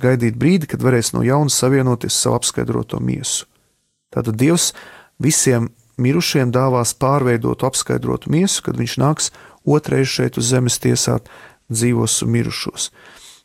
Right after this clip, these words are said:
Jautājums, kas augšām celsies? Tie, kas ir darījuši labu, celsies augšā, lai dzīvot, bet tie, kas ir darījuši ļaunu, celsies augšā uz tiesu. Kādā veidā? Tad, kad viņš nāks otrais šeit uz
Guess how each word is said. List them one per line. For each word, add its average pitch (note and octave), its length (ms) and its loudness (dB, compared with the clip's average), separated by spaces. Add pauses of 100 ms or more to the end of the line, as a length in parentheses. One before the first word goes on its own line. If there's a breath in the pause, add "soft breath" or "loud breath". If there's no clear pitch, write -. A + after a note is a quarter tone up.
Jautājums, B2+ 480 0
kas - 300 0
augšām - 400 -2
celsies? - 560 -6 (640)
Tie, B2 200 2
kas - 200 -2
ir A#2+ 80 -4
darījuši A#2+ 400 0
labu, D#3+ 240 0
celsies - 480 -2
augšā, - 300 -2
lai A#2+ 140 -2
dzīvot, F3+ 440 0 (220 loud breath)
bet A2+ 140 -2
tie, C3 120 4
kas - 160 -6
ir A#2+ 80 -2
darījuši A#2+ 360 0
ļaunu, D#3 200 2
celsies - 460 -2
augšā D3 260 -2
uz B2+ 220 -4
tiesu. - 340 -4 (420 loud breath)
Kādā A#2 360 0
veidā? F3+ 420 4 (640 loud breath)
Tad, - 160 -4
kad A#2 160 -2
viņš A#2 240 -2
nāks C3 320 0
otrais B2 400 0
šeit A#2+ 320 -2
uz A#2+ 120 -4